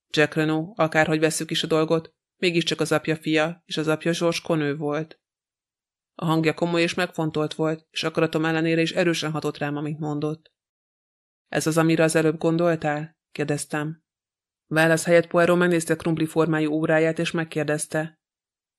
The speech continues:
„Hány órakor indul a délutáni hajó Calais-ból?” „Úgy öt óra tájt, azt hiszem.” „Az megfelel, még van időnk.” „Mi az, te Angliába utazol?” kérdezte megütközve. „Úgy van, barátom.”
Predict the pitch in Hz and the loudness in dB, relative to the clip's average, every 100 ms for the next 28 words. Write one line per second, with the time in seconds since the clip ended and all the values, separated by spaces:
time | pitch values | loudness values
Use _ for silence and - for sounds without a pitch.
0 | _ - 156 147 151 160 156 160 160 165 | _ 0 2 2 0 0 2 2 2 2
1 | 156 156 160 160 165 165 156 147 156 156 | 2 0 2 2 0 0 0 0 0 -2
2 | 160 - _ _ _ _ _ _ - 175 | -2 -10 _ _ _ _ _ _ -2 2
3 | 180 156 147 147 147 147 151 160 156 156 | 2 2 0 0 -2 -2 -2 -4 -4 -6
4 | 160 160 _ _ _ _ _ _ _ _ | -6 -10 _ _ _ _ _ _ _ _
5 | - 160 170 156 - 151 151 160 - 170 | -2 0 2 0 0 -2 0 -4 -4 -2
6 | 165 160 147 151 151 156 - _ _ _ | 2 2 0 -2 -4 -8 -16 _ _ _
7 | _ _ _ _ _ _ _ - 180 156 | _ _ _ _ _ _ _ -2 0 2
8 | 151 - 147 165 165 185 190 190 190 180 | 0 -2 0 0 0 0 2 0 0 -2
9 | 165 151 156 - _ _ - 147 151 160 | 0 0 -2 -10 _ _ -4 -2 -2 0
10 | 156 156 151 156 151 151 156 160 _ _ | -2 -2 -4 -4 -4 -2 -6 -6 _ _
11 | _ _ _ 190 170 151 147 147 147 147 | _ _ _ 0 0 2 0 0 0 -2
12 | 156 160 160 | -4 -4 -6